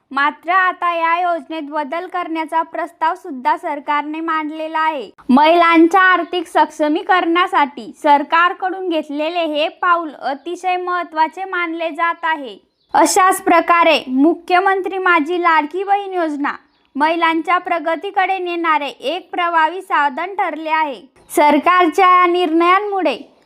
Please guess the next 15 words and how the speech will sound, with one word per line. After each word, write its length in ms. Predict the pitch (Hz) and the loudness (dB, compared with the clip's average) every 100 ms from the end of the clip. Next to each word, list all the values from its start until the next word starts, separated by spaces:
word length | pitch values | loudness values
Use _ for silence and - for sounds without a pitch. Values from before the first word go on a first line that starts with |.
| - | -2
आर्थिकदृष्ट्या 920 | 254 294 302 392 339 381 403 - 339 | 2 2 0 -6 -6 -6 -6 0 0
कमकुवत 600 | 339 339 330 330 370 381 | 2 0 -2 0 0 2
असलेल्या 520 | 392 392 359 339 339 | -2 -4 -8 -2 -2
कुटुंबातील 800 | 339 349 285 339 339 359 349 381 359 | -2 -4 -6 -6 0 0 0 -6 -4
महिलांसाठी 1000 | 359 349 339 381 381 370 311 - - - | -4 -2 -2 -4 -2 -2 -2 -4 -14 -14
योजना 580 | 233 302 320 285 349 381 | -6 -2 -2 -2 -4 -4
मोठा 400 | 370 359 359 339 | -4 -2 0 0
दिलासा 540 | 285 349 330 349 392 | -2 -2 0 0 -4
ठरलेली 640 | 403 359 311 311 311 320 330 | -4 -6 -6 -10 -10 -6 -4
आहे. 300 | 320 302 269 | -2 4 4
मुख्यमंत्री 800 | 302 302 381 392 381 339 370 | 4 2 2 4 4 4 4
देवेंद्र 560 | 302 330 330 339 339 370 392 | 4 4 4 4 4 4 4
फडणवीस 520 | 330 302 311 339 339 - | 4 2 0 -2 -6 -4
यांच्या 480 | 277 330 330 370 349 | 0 2 2 0 0
घोषणेनुसार 1080 | 302 294 - 302 359 370 370 - 349 254 | 0 -2 -4 -2 -2 -2 -6 -4 0 0